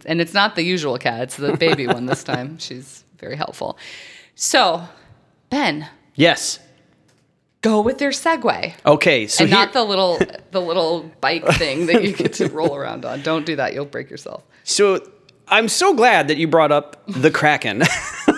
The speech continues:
Speaker 2: Because this segues nicely into what we're gonna be talking about today.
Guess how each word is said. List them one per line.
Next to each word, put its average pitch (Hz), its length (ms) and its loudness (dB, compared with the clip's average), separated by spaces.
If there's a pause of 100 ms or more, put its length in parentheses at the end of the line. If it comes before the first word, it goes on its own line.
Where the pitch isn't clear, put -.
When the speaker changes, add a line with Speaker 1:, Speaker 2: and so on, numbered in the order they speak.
(960)
Speaker 2:
Because 214 320 2
this 339 200 2
segues 214 540 4
nicely 165 480 4
into 147 140 2
what 147 160 2
we're 196 160 2
gonna 160 140 0
be 131 100 -2
talking 127 420 0
about 113 420 -2
today. 147 540 0